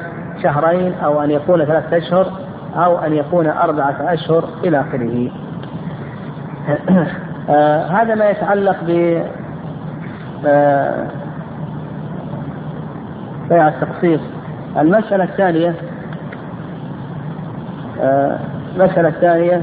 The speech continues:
آه، بيع المرابحة للآمر بالشراء، ويسميها بعض العلماء ببيع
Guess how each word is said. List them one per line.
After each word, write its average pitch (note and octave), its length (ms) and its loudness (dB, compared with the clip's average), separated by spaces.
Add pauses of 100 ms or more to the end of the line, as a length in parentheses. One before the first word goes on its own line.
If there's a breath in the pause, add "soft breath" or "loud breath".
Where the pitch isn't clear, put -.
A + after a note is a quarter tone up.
(680)
آه، C#3+ 200 4
بيع F#3 340 4
المرابحة F3 680 2 (680)
للآمر F3 640 4 (120)
بالشراء، D#3+ 600 2 (1160)
ويسميها F#3 1600 4 (880)
بعض F#3+ 280 4
العلماء F#3+ 640 4 (400)
ببيع F#3 480 4